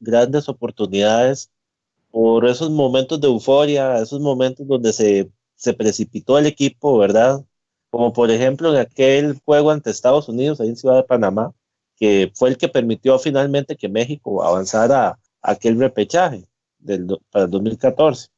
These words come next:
solo por citar un caso. Siento que Panamá tiene que madurar, o sea, el gran desafío del fútbol panameño es cómo lograr que todo ese territorio tan prometedor, todas esas nuevas generaciones de gente que va a mundiales juveniles,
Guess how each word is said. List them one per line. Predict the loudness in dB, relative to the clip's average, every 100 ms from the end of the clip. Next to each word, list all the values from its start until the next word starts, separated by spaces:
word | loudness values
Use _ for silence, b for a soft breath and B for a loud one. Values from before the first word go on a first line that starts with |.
| _
solo | 0 0 0
por | -6
citar | -6 -4 -6
un | -2
caso. | 0 0 -2 _ _ _ _
Siento | -4 -4
que | 0
Panamá | 0 2 -2
tiene | -4 -4
que | -2
madurar, | 2 2 2 0
o | -4
sea, | -4
el | -4 -4 -6 -4
gran | 0 0
desafío | 0 -2 -2 0
del | 0
fútbol | -2 -4 -2
panameño | 0 0 0 0 -2
es | -6
cómo | -2 0
lograr | 2 2 0 -2
que | -10
todo | -4 0 0
ese | 2 0 -2 -6 B B _
territorio | 0 2 0 2 2 2 0 -8 _ _ _
tan | -4 -4
prometedor, | -4 -6 -6 -4 0 2 2 0 -6 _ _ _ _ -2
todas | 0 -2 -8 -20 -10
esas | -6 -2
nuevas | 2 2 2
generaciones | 0 -2 -2 -2 -2 -2 -2 -8 -6
de | -4
gente | 0 -2 -2 -2
que | 2
va | 2
a |
mundiales | 0 0 0 0 -4
juveniles, | -6 -4 -2 -2 -6 -10